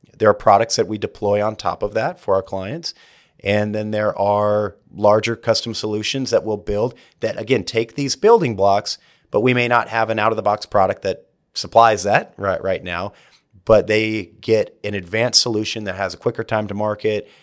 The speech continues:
is built on these enterprise level features that we provide, and accounts for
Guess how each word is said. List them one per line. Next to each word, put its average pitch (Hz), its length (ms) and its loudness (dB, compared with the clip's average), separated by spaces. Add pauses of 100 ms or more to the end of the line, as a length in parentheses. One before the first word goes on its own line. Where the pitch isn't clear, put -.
(140)
is 87 140 -8
built 107 280 0
on 107 140 -2
these 98 180 -8
enterprise 98 460 -4
level 95 160 -6
features 135 480 0
that 110 140 -2
we 117 100 -6
provide, 107 560 -2 (480)
and 107 160 0
accounts 110 560 -2
for 98 640 -2